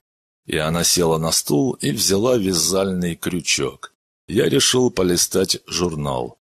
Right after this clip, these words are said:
Нас продолжали снимать. Когда подобное происходит с вами, в это очень трудно поверить. Даже если каждый вечер смотришь шоу,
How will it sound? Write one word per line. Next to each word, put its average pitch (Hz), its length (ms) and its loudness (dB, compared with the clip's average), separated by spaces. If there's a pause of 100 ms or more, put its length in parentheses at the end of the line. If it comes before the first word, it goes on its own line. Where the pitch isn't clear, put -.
(300)
Нас 80 360 0
продолжали 117 640 2
снимать. 92 680 -2 (460)
Когда 78 420 0
подобное 82 640 0
происходит 82 760 -2
с - 140 0
вами, 87 460 0 (220)
в 85 160 -4
это 120 260 0
очень - 480 0
трудно 87 420 -2
поверить. 73 680 -4 (300)
Даже 90 360 0
если 90 400 2
каждый 90 480 0
вечер 95 460 0
смотришь 98 640 0
шоу, 104 540 4